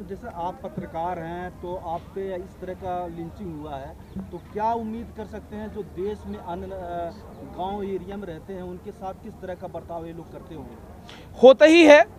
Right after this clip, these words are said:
Speaker 2: मेन स्ट्रीम मीडिया उसको दिखाती नहीं है। कुछ जो ग्राउंड रिपोर्ट करते हैं लोग, जब on camera ये तमाम चीज़ें हो रही हैं प्रशासन के सामने, अ, पुल-, दिल्ली पुलिस थी और तमाम जो,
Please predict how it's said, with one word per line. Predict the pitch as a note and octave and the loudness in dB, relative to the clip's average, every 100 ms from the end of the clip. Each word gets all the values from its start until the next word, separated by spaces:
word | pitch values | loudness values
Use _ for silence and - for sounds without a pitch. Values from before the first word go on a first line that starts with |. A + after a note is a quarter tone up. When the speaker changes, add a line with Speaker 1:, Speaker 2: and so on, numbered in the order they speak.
| - | 2
Speaker 2:
मेन | G#3 B3+ C#4 | 10 10 10
स्ट्रीम | - C#4+ | 6 6
मीडिया | C#4 C4 C4+ | 8 10 10
उसको | - C4 | 10 4
दिखाती | G#3+ G#3+ A3+ B3+ | 10 10 10 6
नहीं | C4 C4 | 6 6
है। | C#4+ D#4 - - | 4 2 -10 2
कुछ | C#4 D4 - - - - D#3+ | 6 6 4 -10 -18 -10 10
जो | B3+ | 10
ग्राउंड | G#3+ A#3 C4+ A#3 | 12 12 12 10
रिपोर्ट | G3+ C4 B3+ | 10 10 12
करते | B3 A#3 B3+ | 10 10 10
हैं | B3+ | 10
लोग, | A#3+ B3+ B3+ - - - - - - | 12 12 12 -4 -12 -12 -10 0 8
जब | C#4 - - - | 8 8 -8 4
on | A3+ D4 D#4+ | 10 10 10
camera | B3+ B3 B3+ C#4 F3 - - - - - - G#3 | 10 10 12 12 10 4 -10 -10 -10 -10 0 6
ये | B3+ | 10
तमाम | C4 B3+ C#4 | 12 12 10
चीज़ें | B3+ B3+ B3 | 8 6 12
हो | A#3+ A#3 | 12 12
रही | A#3 A3+ A#3+ | 12 10 10
हैं | C4 C#4+ - | 8 6 2
प्रशासन | A#3+ A#3+ B3 C#4 C4+ | 6 10 10 10 8
के | C4 | 6
सामने, | A#3+ G#3 G#3 G#3+ | 8 8 8 6
अ, | B3+ B3+ - - F#3+ | 6 2 -10 0 6
पुल-, | G3 G3 G3 - - A3 F3+ | 10 10 8 4 4 4 8
दिल्ली | A#3 B3+ | 8 8
पुलिस | A3+ A#3 A3 | 8 8 8
थी | - G#3 A3 A#3+ | 4 0 0 6
और | G#3 G3+ | 6 8
तमाम | G3+ G3+ G#3+ G#3+ | 6 8 6 8
जो, | G#3 A3 | 10 10